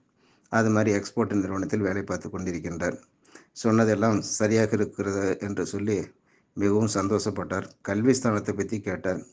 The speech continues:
மறைந்த புதன் நிறைந்த கல்வி. But அந்த புதன் வந்து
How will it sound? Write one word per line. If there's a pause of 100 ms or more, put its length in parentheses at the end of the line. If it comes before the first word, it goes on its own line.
(560)
மறைந்த
புதன்
நிறைந்த
கல்வி. (540)
But (340)
அந்த (400)
புதன்
வந்து